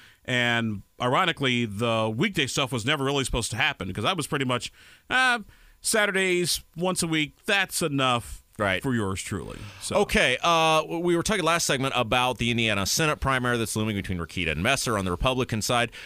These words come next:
Speaker 2: These other guys, there's two or three other guys that are in this race. Do any of them have the ability, if not to win, to make an impact?
Speaker 1: Um, I always tell people anything is possible, so you can never say never. I think it's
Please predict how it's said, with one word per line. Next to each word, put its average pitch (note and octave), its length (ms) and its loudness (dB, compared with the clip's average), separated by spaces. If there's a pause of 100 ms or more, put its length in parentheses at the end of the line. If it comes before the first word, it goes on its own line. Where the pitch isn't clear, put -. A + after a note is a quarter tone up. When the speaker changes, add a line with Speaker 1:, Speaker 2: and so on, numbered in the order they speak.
(160)
Speaker 2:
These C#4+ 180 2
other F#3 220 2
guys, D#2 320 -2
there's A3 280 0
two - 280 -4
or D#3+ 100 0
three D#3 260 0
other B2+ 220 0
guys G2 300 0
that G2+ 100 -2
are G#2 60 -2
in B2+ 300 -2
this G#2 260 -2
race. F2+ 580 -2
Do C3 200 -2
any A3+ 200 0
of E3+ 160 0
them D3 220 2
have C3+ 180 -2
the A#2+ 80 -2
ability, B2 480 0
if A2+ 140 -2
not A2+ 300 0
to G#2+ 120 -4
win, B2 380 0
to A2 100 -2
make G#2+ 180 0
an F#2+ 60 0
impact? G#2 520 -2 (1120)
Speaker 1:
Um, F3 840 2 (520)
I A3+ 160 4
always G#3 300 2
tell G3+ 120 2
people E3 280 0
anything E3 640 0
is - 200 -6
possible, D3+ 380 -2
so D3 120 -2
you C3+ 60 -2
can A#2+ 140 0
never C3 680 2
say B2 160 0
never. C3 380 0
I B2+ 100 0
think B2+ 220 -2
it's A#2+ 280 -4